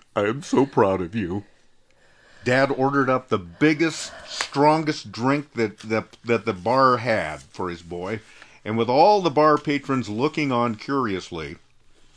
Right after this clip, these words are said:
and the bartender shaking his head in disbelief, the boy took his first sip of alcohol, and a torso popped out suddenly from under the boy's head.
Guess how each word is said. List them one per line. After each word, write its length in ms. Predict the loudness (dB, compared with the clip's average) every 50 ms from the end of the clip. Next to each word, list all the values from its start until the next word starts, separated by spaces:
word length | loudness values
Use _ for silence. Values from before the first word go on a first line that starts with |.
| _ _ _ -20 -16 _ -4
and 100 | -2 -2
the 60 | 0
bartender 600 | 2 4 4 4 2 0 -4 -6 -6 -8 -10 -12 _ -18 -20 -20 -20 -20 _
shaking 460 | -12 -4 0 0 0 0 0 -4 -4
his 180 | -4 -4 -6 -8
head 220 | -6 -4 -4 -4
in 100 | -6 -6
disbelief, 720 | -6 -6 -6 -6 -8 -12 -10 -8 -6 -6 -6 -6 -10 -14 -20 -20 -20 -14 _ -4
the 80 | -4
boy 300 | 0 2 2 2 2 2
took 300 | 0 -2 -4 -4 -2 -2
his 180 | -2 -4 -4 -4
first 400 | -6 -2 0 0 0 0 -4 -6
sip 300 | -6 -4 -4 -2 0 0
of 120 | 0 2
alcohol, 720 | 2 2 2 2 0 0 -2 -2 -2 -2 -6 -6 -10 -16 _ _ _ _ _ _ _ _ _ _ _ _ _ -4
and 540 | -2 0 0 0 0 0 -2 -2 -4 -6 -8 _ _ _ _ _ _ _ _ 2 2 2 2 _ _ _ _ -6 -2
a 80 | -2 -2
torso 800 | -2 0 0 4 4 4 4 2 0 -2 -2 -2 -2 -4 -6 -10 -14 -20 _ -2
popped 380 | 4 6 6 6 6 4 2 2
out 240 | 2 2 2 0
suddenly 400 | -4 0 2 2 2 2 0 -2
from 220 | 0 2 2 4 4
under 180 | 2 2 2
the 100 | 2 0
boy's 360 | 0 0 0 0 0 -2 -4 -4
head. 420 | -2 0 2 2 0 -2 -6 -12